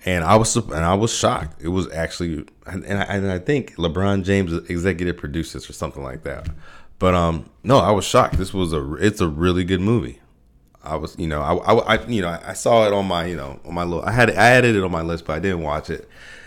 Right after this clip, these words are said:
um, until, like, one of my friends, like, "Hey, did you watch that, um, basketball movie? I mean, the Hustle movie?" I was like,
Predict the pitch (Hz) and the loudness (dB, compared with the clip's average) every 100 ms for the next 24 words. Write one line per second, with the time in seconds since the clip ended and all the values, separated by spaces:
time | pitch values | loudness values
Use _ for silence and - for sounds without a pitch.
0 | - - - - 82 78 73 73 73 - | -20 -20 -14 -4 -2 0 -2 -6 -8 -14
1 | - - 85 73 76 90 78 78 92 80 | -12 -4 -2 -2 -4 -2 -2 -4 -4 -2
2 | 76 107 80 87 98 95 107 107 101 98 | 2 2 2 0 -4 -2 0 2 0 -2
3 | 92 101 98 95 95 110 113 117 - 85 | -2 -4 -2 -4 -2 -2 -2 -4 -4 -4
4 | 82 80 87 104 113 120 123 113 - | -2 -4 -4 -4 -4 -4 -2 -4 -6